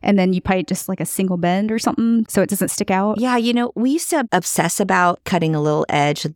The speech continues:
Speaker 2: the wires. Like, honestly, the framework gets enveloped in a capsule. And as long as it's flush,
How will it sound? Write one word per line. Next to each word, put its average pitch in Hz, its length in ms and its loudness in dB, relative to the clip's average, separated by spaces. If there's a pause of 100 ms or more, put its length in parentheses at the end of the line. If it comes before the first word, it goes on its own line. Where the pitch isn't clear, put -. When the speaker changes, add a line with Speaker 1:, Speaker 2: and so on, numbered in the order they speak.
Speaker 2:
the 143 60 0
wires. 139 320 0 (120)
Like, 170 100 -8 (240)
honestly, 240 560 0 (800)
the 180 120 2
framework 196 720 0
gets - 320 -2
enveloped 143 600 -2
in 131 80 -2
a 127 60 -4
capsule. 202 680 -4 (500)
And 196 340 0
as 208 160 -2
long 294 220 0
as 392 140 -2
it's 202 240 -4
flush, - 720 -2